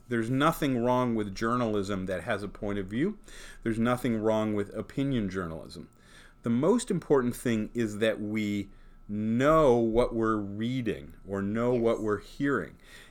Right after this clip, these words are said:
Speaker 1: And that's where I think many news organizations could improve. They need to label their articles better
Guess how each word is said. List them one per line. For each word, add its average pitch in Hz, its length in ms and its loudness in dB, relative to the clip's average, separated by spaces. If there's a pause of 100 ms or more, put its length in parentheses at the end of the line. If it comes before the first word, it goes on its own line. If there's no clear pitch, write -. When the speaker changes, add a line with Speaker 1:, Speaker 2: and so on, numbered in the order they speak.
Speaker 1:
And 120 220 0
that's 165 300 0
where 123 180 4
I 110 80 2
think 110 260 -2
many 113 340 2
news 110 240 0
organizations 95 840 -4
could 95 460 -6 (100)
improve. 95 840 -4 (380)
They 113 180 0
need 123 420 0
to 104 280 2
label 113 800 4
their 98 440 0
articles 95 520 -4
better 87 560 -2